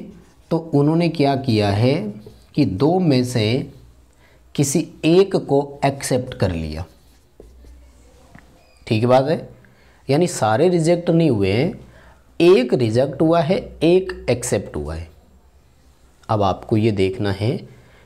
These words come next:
कि रिजेक्ट कौन सा हुआ है, एक्सेप्ट कौन सा हुआ है,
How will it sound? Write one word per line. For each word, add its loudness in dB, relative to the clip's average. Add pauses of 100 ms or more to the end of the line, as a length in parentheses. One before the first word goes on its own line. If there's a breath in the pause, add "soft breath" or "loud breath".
(160 soft breath)
कि 2 (460)
रिजेक्ट 0
कौन 0
सा 2
हुआ 2
है, -8
एक्सेप्ट -4
कौन -6
सा -12
हुआ -10
है, -20